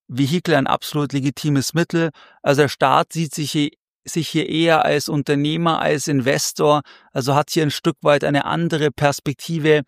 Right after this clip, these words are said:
gegenüber vielleicht der Anschauung von anderen Administrationen. Also das Thema der nationalen Sicherheit und dass man hier den Aktienkauf für gut erachtet, das ist eben einer der Beweggründe. Der zweite Beweggrund,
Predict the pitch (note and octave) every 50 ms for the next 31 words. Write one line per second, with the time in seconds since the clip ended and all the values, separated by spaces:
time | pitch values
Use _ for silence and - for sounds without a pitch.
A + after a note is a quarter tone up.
0 | _ _ _ _ _ _ _ _ C#3+ D3 C#3 - - - D3 C#3+ D3+ C#3+ - D3+
1 | C#3+ C#3 - - C#3+ - - D3 C#3+ - - - D3 C3+ C#3 C3+ C#3 C3+ - -
2 | - _ _ _ - - - - B2+ C3+ C3+ C3 C#3 - - A#2+ - - D3 C3+
3 | - - - C3 B2 - - C#3+ C#3 C3 B2 A#2 B2 C3+ - - _ _ _ -
4 | B2 A2+ C3 B2+ A#2+ - - F#3+ D#3 D3+ D3 C#3 D3 E3 E3+ - - - E3 D#3
5 | D3 C#3+ C#3+ C#3+ C3 D3+ - F3 D3 C3+ C#3 C#3+ C#3+ C#3+ C#3 - _ - - _
6 | _ - C#3+ C#3 C#3 - - D3 C#3 D3 D#3 D3 C#3+ A2 C3+ - - - - D3
7 | C#3 - D3 C#3+ C3+ - - C3 - F#3 G3 F3 F3 - - B2+ C3+ - - D3+
8 | D3+ C#3+ - _ - - _ _ _ - C#3 - D#3+ C#3 - - C#3+ B2+ C#3 -
9 | C#3+ C#3+ C#3 C#3 C3+ - C3+ A#2 C3+ A#2+ A#2 C3+ B2+ - - - C3 C3 C3 A#2
10 | A#2 A#2 A#2+ - _ _ _ _ _ _ _ _ _ _ C#3 C3+ - - D3 D3
11 | E3+ - - D3+ D3+ C#3+ C3 D#3 D#3 - - D3 D3 D3 C#3+ D3 -